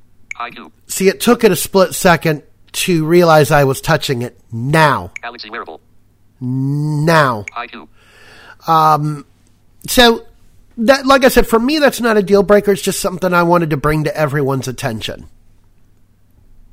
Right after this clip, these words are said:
Speaker 2: All right, let's go ahead. Um,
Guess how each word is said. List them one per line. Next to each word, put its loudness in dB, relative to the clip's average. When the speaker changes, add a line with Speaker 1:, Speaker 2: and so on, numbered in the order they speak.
Speaker 2:
All -4
right, -2
let's -2
go 2
ahead. 6
Um, 4